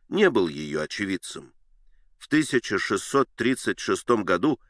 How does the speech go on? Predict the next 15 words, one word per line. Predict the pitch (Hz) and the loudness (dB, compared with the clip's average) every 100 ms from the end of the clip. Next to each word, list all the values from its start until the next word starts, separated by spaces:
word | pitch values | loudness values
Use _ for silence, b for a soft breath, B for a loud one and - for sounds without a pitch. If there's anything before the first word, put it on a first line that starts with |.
| _ - | _ -2
когда | 107 95 117 | 0 4 4
он | 117 | 4
создавал | - 110 98 113 127 | 2 0 4 4 4
своё | - 110 110 101 | 2 2 2 2
произведение | 101 98 90 101 127 147 95 82 - - | 0 -2 -2 -2 0 2 2 0 -2 0
«Обряд | 95 90 127 131 | 0 4 4 4
золотого | 92 101 101 120 107 | 2 0 4 4 2
человека», | - 127 190 208 185 175 - _ _ | 2 4 4 4 2 2 -2 _ _
уже | - 156 214 | 0 4 4
отошёл | 196 180 - 156 127 | 4 2 2 0 0
в | - | 0
прошлое, | 170 202 - 160 156 135 | 2 4 2 2 4 4
да | 117 240 | 4 0
и | 170 | 2
неизвестно, | 120 113 95 120 175 - 104 | 6 6 6 4 2 2 0